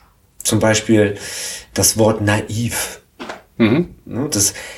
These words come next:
Speaker 1: hat man ja meist so im Kontext von Kindern, die die Welt erkunden, neugierig sind. Die sind aufgrund von fehlenden Erfahrungen, ähm, sind die halt noch naiv und gehen einfach rein. Ich finde es aber total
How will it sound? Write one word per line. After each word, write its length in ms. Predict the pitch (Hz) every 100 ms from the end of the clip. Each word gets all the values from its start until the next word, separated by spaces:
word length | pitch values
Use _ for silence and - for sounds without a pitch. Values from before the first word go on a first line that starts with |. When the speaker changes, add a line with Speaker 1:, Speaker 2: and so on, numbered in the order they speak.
| - -
Speaker 1:
hat 160 | 110
man 180 | 123 117
ja 120 | 117
meist 360 | 107 113 127 -
so 220 | 120 120
im 140 | 120 107
Kontext 560 | 127 123 120 117 -
von 220 | - 101
Kindern, 680 | 95 143 135 123 113 113 107
die 460 | 98 98 92 95 90
die 200 | 95 107
Welt 200 | 117 107
erkunden, 580 | - - 110 107 101
neugierig 600 | 95 110 117 113 107 98 -
sind. 320 | 104 101 - - - -
Die 120 | 123
sind 520 | 120 104 165 - -
aufgrund 440 | - - - 107 117
von 160 | 95 90
fehlenden 360 | 110 101 95
Erfahrungen, 840 | 92 - 135 131 120 117 113 113 110 - - - - - _ -
ähm, 440 | 104 104 101 101
sind 180 | 127 -
die 80 | 113
halt 120 | 107
noch 100 | 98
naiv 340 | 113 - 135
und 60 | 131
gehen 180 | 139 127
einfach 360 | 139 127 -
rein. 240 | 143 131 90
Ich 140 | 104
finde 220 | - 214 165
es 100 | 131
aber 200 | 110 107
total 600 | 110 - 123 123 117